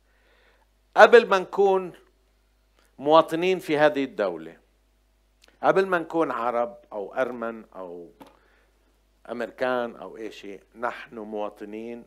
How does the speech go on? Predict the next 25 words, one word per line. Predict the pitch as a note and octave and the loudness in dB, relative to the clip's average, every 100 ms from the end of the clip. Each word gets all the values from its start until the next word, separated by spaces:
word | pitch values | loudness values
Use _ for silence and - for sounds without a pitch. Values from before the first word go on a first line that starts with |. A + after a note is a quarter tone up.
| - | -16
السماء. | - - F2+ D2+ - - _ _ _ _ - E4+ _ _ F#4 _ _ _ _ _ _ _ _ - | -12 -12 -12 -16 -20 -20 _ _ _ _ -20 _ _ _ _ _ _ _ _ _ _ _ _ -6
تذكر | B2+ - A#2 | -4 -2 -2
واحد، | A#2 B2 - B2+ - - _ _ _ _ _ _ _ _ _ _ _ _ _ | 0 -2 -2 -8 -10 -20 _ _ _ _ _ _ _ _ _ _ _ _ _
زوج | G#2+ A#2 A2+ | -10 -10 -8
أختي، | G2+ - A2 | -12 -14 -14
في | - | -12
يوم | A#2 A2+ | -12 -10
من | |
الأيام | G2 A2+ A#2 B2 | -10 -8 -8 -8
كان | G#2+ A2 G2+ | -10 -14 -12
في | G#2+ | -14
نادي، | A2 B2+ G#2+ A2 - _ _ _ _ _ _ _ | -8 -8 -8 -12 -16 _ _ _ _ _ _ _
وفي | - B2 | -16 -10
يوم | B2 | -8
من | A#2 | -6
الأيام | A2 B2 C3+ B2+ C3 | -6 -4 -4 -4 -2
ما | C#3 | 0
راح | A#2+ G#2 - | 0 -2 -6
يحضر | A#2 - G#2+ G2+ | -10 -8 -8 -6
النادي، | G#2 A2 A2 G2 | -8 -10 -10 -10
ما | G#2 A2 | -10 -8
بعرف | G2 F#2+ - | -8 -10 -14
شو | F#2+ | -18
كان | A2 F#2+ | -18 -16
عندهم. | G2+ G#2 E2+ | -16 -16 -20